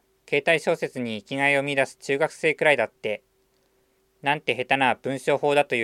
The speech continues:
う憤慨が、素直に提出せられ、ぐだぐだ興ざめの説明によってごまかそうとする教師どもを、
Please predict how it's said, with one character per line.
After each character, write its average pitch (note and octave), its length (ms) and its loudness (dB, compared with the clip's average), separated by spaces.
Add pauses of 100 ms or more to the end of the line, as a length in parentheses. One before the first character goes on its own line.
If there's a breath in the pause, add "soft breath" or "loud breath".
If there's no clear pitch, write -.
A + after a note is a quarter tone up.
う - 40 -2
憤 A#2 240 -10
慨 A2+ 200 -4
が、 A2 220 -4 (720)
素 - 120 -14
直 D#3 160 0
に B2 160 -4
提 B2 240 -2
出 - 200 -20
せ - 160 -4
ら A#2+ 100 2
れ、 G2+ 200 -4 (1300)
ぐ D3 80 -2
だ D3 120 8
ぐ C#3+ 80 -2
だ A#2 200 2
興 C#3 260 -2
ざ C#3+ 100 2
め C#3+ 80 -2
の C#3 80 -4
説 C#3 260 -6
明 C#3+ 120 -2
に C#3+ 100 -4
よ C#3 80 0
っ - 20 -4
て - 280 -4
ご - 100 -6
ま C3+ 120 0
か D3+ 100 -2
そ E3 140 0
う D3+ 40 -2
と C3+ 120 -6
す - 120 -12
る A2 120 -4
教 B2 180 -2
師 B2+ 140 -8
ど B2+ 100 0
も G#2+ 220 -2
を、 G2 60 -12